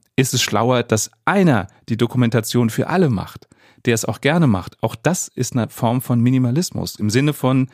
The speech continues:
wenig Energie, große Wirkung. Oder wenn du dir eine neue Software zulegst oder eine neue App fürs Handy, auch da überlege dir,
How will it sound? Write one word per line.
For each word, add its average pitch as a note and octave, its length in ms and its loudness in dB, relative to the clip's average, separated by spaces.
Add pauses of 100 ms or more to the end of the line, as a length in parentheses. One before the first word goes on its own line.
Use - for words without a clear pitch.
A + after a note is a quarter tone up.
(180)
wenig A#2 500 0
Energie, B2+ 520 0 (260)
große F#2 520 -2
Wirkung. F2+ 380 -6 (240)
Oder C3+ 480 2
wenn C#3 260 4
du B2+ 200 2
dir B2+ 380 2
eine B2 200 2
neue B2 220 4
Software G2+ 720 -2
zulegst - 680 -10
oder G2 260 -2
eine F2 580 0
neue G2 340 0
App B2+ 220 0
fürs - 320 -4
Handy, A#2 400 0 (1000)
auch B2+ 200 -2
da B2 340 0
überlege B2 580 0
dir, F3+ 320 0